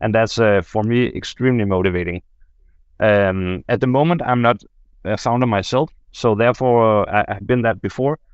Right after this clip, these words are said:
so I know that, um, uh, if you are sitting with the whole responsibility yourself,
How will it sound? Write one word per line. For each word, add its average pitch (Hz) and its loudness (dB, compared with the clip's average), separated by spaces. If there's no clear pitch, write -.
so 113 0
I 113 0
know 143 0
that, 107 2
um, 92 2
uh, 80 0
if - -4
you 139 4
are 123 4
sitting 127 -4
with 104 -2
the 98 2
whole 120 0
responsibility 107 -2
yourself, 113 0